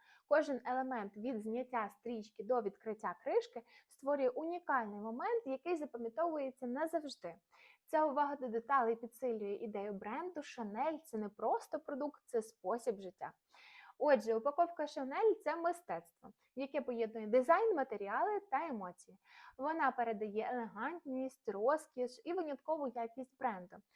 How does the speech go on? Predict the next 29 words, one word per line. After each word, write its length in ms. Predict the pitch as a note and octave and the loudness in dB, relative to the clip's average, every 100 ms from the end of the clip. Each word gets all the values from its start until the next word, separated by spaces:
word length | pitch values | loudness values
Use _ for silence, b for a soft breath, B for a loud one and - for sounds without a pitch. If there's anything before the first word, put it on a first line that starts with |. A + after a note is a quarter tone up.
| b - | b -2
А 180 | A#3+ | -2
що 420 | A#3+ - D#4 G#4 D4+ | -2 -2 2 4 4
ви 180 | B3+ | 4
думаєте 500 | F#3+ A3 A3 F#3+ G3 - | 4 2 2 -6 -10 -12
про 120 | F#3+ | -12
цей 180 | - F3+ | -10 -12
підхід? 400 | - - _ - _ b b - | -12 -20 _ -20 _ b b -6
Чи 140 | D#4 | -2
важлива 640 | D4+ D#4+ C4+ B3 G#3+ G3 | 0 0 0 2 2 0
для 200 | F#3+ G#3 | -4 -2
вас 280 | G3+ E4+ - | 4 4 2
упаковка 460 | A3+ G3+ D#4+ - A#3 | -6 4 4 4 -2
так 200 | G3 - | -6 -8
само, 300 | G#3 A3+ B3 | -6 -4 -4
як 260 | G3 F#3+ | -4 -8
і 40 | G3+ | -12
продукт? 460 | - F#3+ F3 - _ b b _ - | -10 -8 -8 -12 _ b b _ -4
Пишіть 420 | D4 - A#3+ - | -4 -4 -6 -8
у 40 | |
коментарях, 720 | - A3 A#3 A#3 C#4+ F4+ A4+ A4+ | -8 -6 -4 -4 0 2 2 2
а 180 | - A#3 | 0 2
також 440 | C4 B3+ A#3 A3+ | 2 2 0 -6
ставте 380 | - A#3+ A3+ G#3+ | -2 0 0 -4
вподобайки 720 | - A#3 B3+ F4 A4+ A4 F4 | -2 0 2 4 2 0 -4
та 260 | - D4 | 0 2
підписуйтесь 920 | D4 A#3+ - C4 F#4+ - C#4 - C4 - | 0 -4 -2 0 0 -2 -8 -8 -10 -8
на 60 | |
наш 240 | A3 A3 A3 | -8 -8 -10
канал, 320 | G#3 G#3+ | -10 -6